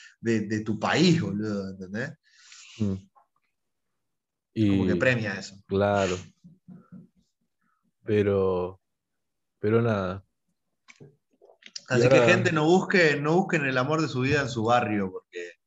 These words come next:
Speaker 2: Y menos en su familia.
Speaker 1: eso no,
Speaker 2: <laughs>
Speaker 1: no, o sea, ni menos en su familia. Saquen la mano de ahí, cochinos.
Speaker 2: A Santiago le, le gusta esto, no.
Speaker 1: <laughs>
Speaker 2: Este
Speaker 1: Pero,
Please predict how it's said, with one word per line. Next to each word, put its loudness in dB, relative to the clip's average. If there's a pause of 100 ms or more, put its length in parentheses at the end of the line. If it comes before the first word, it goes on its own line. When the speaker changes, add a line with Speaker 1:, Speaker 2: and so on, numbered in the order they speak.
(120)
Speaker 2:
Y -4
menos 0
en -4
su -2
familia. 2
Speaker 1:
eso 2
no, 0 (440)
Speaker 2:
<laughs> -
Speaker 1:
no, 2
o 2
sea, 4
ni 4
menos 6
en 4
su 0
familia. 4
Saquen 0
la 2
mano 4
de 4
ahí, 6
cochinos. -2 (400)
Speaker 2:
A -12
Santiago 2
le, 2
le 4
gusta 2
esto, -4
no. 0
Speaker 1:
<laughs> 0 (2250)
Speaker 2:
Este 2
Speaker 1:
Pero, 0